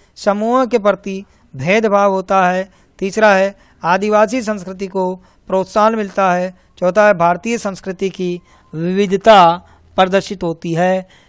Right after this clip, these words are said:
इससे ये होता है कि यदि आदिवासी रंग बिरंगे कपड़े पहनेंगे, सिर पर मुकुट धारण पहने हुए रूढ़िबद्ध आचरण का प्रयोग किया जा रहा है, इससे ये पता चलता है कि किसी विशेष समुदाय के प्रति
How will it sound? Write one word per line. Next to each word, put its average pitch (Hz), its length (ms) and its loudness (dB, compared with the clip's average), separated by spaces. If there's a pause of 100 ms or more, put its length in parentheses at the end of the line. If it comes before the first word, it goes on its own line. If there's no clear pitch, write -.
(120)
इससे 190 280 0
ये 226 240 2
होता 226 300 6
है 202 300 4 (320)
कि 208 120 0
यदि 208 160 4
आदिवासी 208 680 0
रंग 220 180 -2
बिरंगे 214 360 -2
कपड़े 196 280 -2
पहनेंगे, 196 560 -4 (300)
सिर 208 180 -2
पर 202 140 0
मुकुट 202 360 -2
धारण 208 280 2
पहने 190 300 -4
हुए 185 220 -4 (400)
रूढ़िबद्ध 254 480 2
आचरण 214 320 2
का 196 120 0
प्रयोग 190 340 -4
किया 185 160 -2
जा 180 180 2
रहा 180 160 2
है, 185 80 -6 (340)
इससे 208 180 0
ये 208 60 4
पता 196 240 -2
चलता 190 300 0
है 208 220 2 (320)
कि 208 340 -4 (220)
किसी 208 240 -4
विशेष 247 440 4
समुदाय 208 420 2
के 196 100 -2
प्रति 214 400 -4